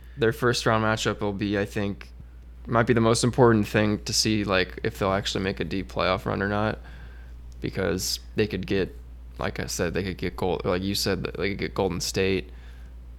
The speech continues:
they could possibly get the Clippers, they could get the Lakers. A bunch of these teams that have kind of veteran leadership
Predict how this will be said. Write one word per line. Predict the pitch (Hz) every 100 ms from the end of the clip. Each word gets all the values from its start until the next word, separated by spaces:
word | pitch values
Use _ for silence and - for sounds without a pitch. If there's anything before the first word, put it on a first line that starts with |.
| -
they | -
could | 107
possibly | 101 95 - 85 90
get | 80 -
the | -
Clippers, | - 113 113 110 107 - -
they | -
could | 107 98
get | 92 87 - - - -
the | 151 98
Lakers. | 95 98 107 104 104 - - - - - - - - - - -
A | 113
bunch | 110 110
of | 101
these | 104 -
teams | 110 101 98
that | 101
have | 98 90 - - -
kind | - 95
of | 82 - - - - - - - -
veteran | 127 117 98 95 95 92 110
leadership | 104 98 101 - 107 -